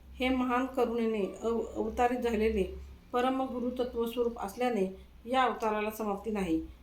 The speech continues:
माझ्या भक्तांच्या हाकेला मी तात्काळ हाक दे-, साथ देतो. माझ्या भक्तांची हाक केव्हा येते याची मी वाटच पाहत असतो. साधकांनी माझ्याकडे एक पाऊल टाकले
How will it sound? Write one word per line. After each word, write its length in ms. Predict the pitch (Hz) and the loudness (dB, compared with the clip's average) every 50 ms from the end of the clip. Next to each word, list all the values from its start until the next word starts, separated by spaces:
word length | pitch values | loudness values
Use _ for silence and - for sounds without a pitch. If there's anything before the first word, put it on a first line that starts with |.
| - - - | -20 -12 -6
माझ्या 280 | 233 226 226 226 254 254 | -4 -2 0 0 0 -2
भक्तांच्या 500 | 277 262 - - 247 240 247 240 247 240 | -2 -4 -4 0 0 0 2 2 0 -2
हाकेला 480 | 240 - - 240 233 233 190 180 185 - - - - - - 254 | -2 0 2 2 4 4 2 0 0 -4 -10 -18 -20 -12 -6 -6
मी 120 | 262 254 - | -4 0 0
तात्काळ 460 | 240 240 - - - 277 277 277 254 - - - - - - - 190 190 - - - - | 0 0 -2 -2 0 2 2 2 0 -2 -8 -14 -18 -18 -14 -12 -12 -12 -10 -12 -6 -2
हाक 200 | - 240 233 208 | -2 0 0 -2
दे-, 100 | 202 202 | -4 -6
साथ 200 | - - 262 247 | -2 2 2 2
देतो. 540 | 240 220 208 208 196 190 185 170 165 - - - - - - - - - | 2 2 0 0 0 0 0 -4 -6 -8 -10 -16 -20 -20 -20 -20 -12 -6
माझ्या 320 | 233 233 226 220 240 254 | -2 -2 0 0 0 0
भक्तांची 440 | 262 254 - - 240 233 254 - 233 220 - - | 0 -2 -4 -6 -4 -2 -2 -2 -4 -6 -4 -2
हाक 240 | 214 196 - - - | -2 -2 -2 -2 -2
केव्हा 280 | 226 226 254 269 254 | 0 2 4 4 4
येते 280 | 254 254 247 214 202 208 | 2 2 2 2 2 2
याची 240 | 208 208 202 - 254 | 2 0 0 0 2
मी 140 | 254 247 | 2 2
वाटच 380 | 233 233 220 220 226 269 - - | 4 4 2 2 0 -2 -4 -6
पाहत 280 | - 233 220 208 - 202 | -4 -4 -4 -2 -2 -4
असतो. 420 | 190 - - 196 185 190 - - - - - - - - | -6 -6 -4 -4 -4 -4 -6 -12 -18 -20 -20 -20 -12 -2
साधकांनी 560 | - 247 226 220 240 240 254 254 262 269 262 | 0 2 2 2 2 0 0 0 0 0 0
माझ्याकडे 500 | 262 247 226 220 254 247 - 226 220 220 | 0 0 0 0 0 -2 0 2 2 2
एक 280 | - - 262 269 - - | 2 2 0 0 2 2
पाऊल 240 | 240 226 226 226 233 | 2 4 4 2 2
टाकले 260 | 233 220 233 233 | 0 0 0 0